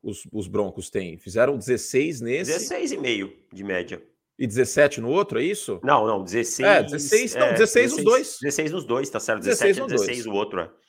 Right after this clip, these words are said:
Speaker 1: Ó, você vai ter que me desculpar, mas um time que tem o Russell Wilson ter dezesseis pontos por jogo, independente do Jared Judy ter saído nesse último jogo, porque jogou o outro, teve até touchdown, o primeiro touchdown do Russell Wilson foi pra ele.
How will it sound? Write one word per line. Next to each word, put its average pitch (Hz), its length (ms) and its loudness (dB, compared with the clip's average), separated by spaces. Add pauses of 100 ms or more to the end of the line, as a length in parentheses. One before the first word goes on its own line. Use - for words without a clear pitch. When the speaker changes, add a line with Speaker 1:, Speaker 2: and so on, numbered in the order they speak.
(120)
Speaker 1:
Ó, 117 240 2
você 147 240 -6
vai 381 100 -2
ter - 100 -4
que - 80 -18
me 339 120 -6
desculpar, 226 360 -4
mas 92 160 -8
um 117 60 -12
time 311 180 -12
que - 80 -12
tem 190 120 -4
o 151 40 -2
Russell 117 280 -2
Wilson 98 160 -8
ter 107 100 -6
dezesseis 107 380 -6
pontos 117 240 -10
por 95 120 -8
jogo, 92 300 -4
independente 123 880 -4
do 110 160 -6
Jared 104 260 0
Judy 104 220 -4
ter 101 140 -6
saído 92 800 -6 (420)
nesse 98 180 -6
último 95 240 -8
jogo, 95 460 -2
porque - 180 -8
jogou 339 300 -2
o - 40 2
outro, 135 260 0
teve 104 140 -4
até 139 120 -2
touchdown, - 340 -4
o 87 40 -2
primeiro 101 260 -4
touchdown 104 320 -4
do 95 60 -4
Russell 95 260 -2
Wilson 101 220 -6
foi - 100 -8
pra 110 160 -2
ele. - 140 -6